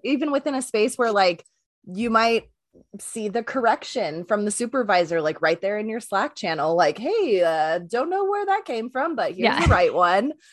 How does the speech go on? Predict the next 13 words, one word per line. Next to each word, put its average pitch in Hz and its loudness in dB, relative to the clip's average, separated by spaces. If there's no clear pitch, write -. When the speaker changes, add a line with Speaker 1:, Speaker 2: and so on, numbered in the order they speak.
Speaker 2:
Yeah. 208 4
Speaker 1:
Ha, 226 6
ha, 311 2
ha, 214 4
emoji, 208 -2
emoji, 196 -4
heart, 196 -4
heart, 170 -2
heart. 127 -2
Like, 285 4
that's 226 2
a 277 -8
completely, 240 -2